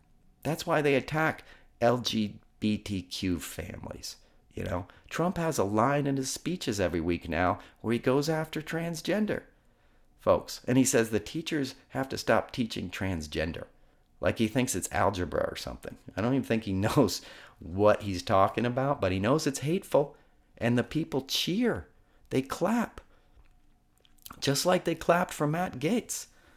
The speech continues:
when he made that awful remark about abortion. Imagine the climate of clapping that somebody said something so stupid and misogynistic. And that person is basically a fucking child rapist.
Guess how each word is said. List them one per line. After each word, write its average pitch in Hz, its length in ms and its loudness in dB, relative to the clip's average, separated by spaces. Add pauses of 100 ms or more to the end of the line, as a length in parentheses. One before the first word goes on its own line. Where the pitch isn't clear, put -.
(160)
when 123 160 0
he 139 60 6
made 151 200 4
that 156 180 6
awful 151 320 4
remark 156 380 0
about 160 240 0
abortion. 247 480 2 (540)
Imagine 214 480 2
the 190 60 2
climate 180 500 0
of - 140 -2
clapping - 640 -2 (300)
that - 140 -8
somebody 156 320 0
said 131 240 0
something 113 420 0
so 156 380 4
stupid 147 640 -2
and 85 140 0
misogynistic. 117 1080 -2 (1120)
And 101 140 0
that 110 220 2
person 131 340 2
is 98 140 2
basically 104 520 2
a - 140 -4 (400)
fucking 98 320 -4 (260)
child 120 460 -4
rapist. - 640 -4